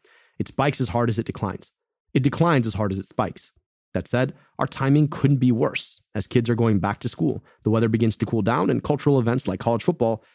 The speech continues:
make a full return. All of these could interrupt that reduction in cases. We have yet to see if this downward trend will hold. The Biden administration, for their part, is doing all they can to make sure it does,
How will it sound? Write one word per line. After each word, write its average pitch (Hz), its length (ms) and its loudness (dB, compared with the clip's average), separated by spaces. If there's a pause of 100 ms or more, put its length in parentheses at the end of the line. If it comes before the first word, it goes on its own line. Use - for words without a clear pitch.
(140)
make 98 140 0
a 107 60 -2
full 117 200 0
return. 104 420 0 (920)
All 196 180 4
of 160 80 6
these 131 180 4
could 123 160 0
interrupt 120 420 2
that 113 140 -2
reduction 104 380 -4
in 95 60 -2
cases. - 440 -4 (320)
We 123 120 2
have 123 100 0
yet 120 140 0
to 110 80 -4
see 110 200 -2
if 98 80 0
this 110 120 -4
downward 107 340 -2
trend 131 380 2
will 98 100 -2
hold. 117 320 0 (1200)
The 127 60 2
Biden 185 260 4
administration, 123 580 4
for 107 80 -2
their 160 160 2
part, 120 260 -2
is 127 120 0
doing 147 240 4
all 175 320 2
they 156 160 2
can 165 260 0
to 127 100 -2
make 120 140 0
sure 120 160 -2
it 101 140 0
does, - 320 -4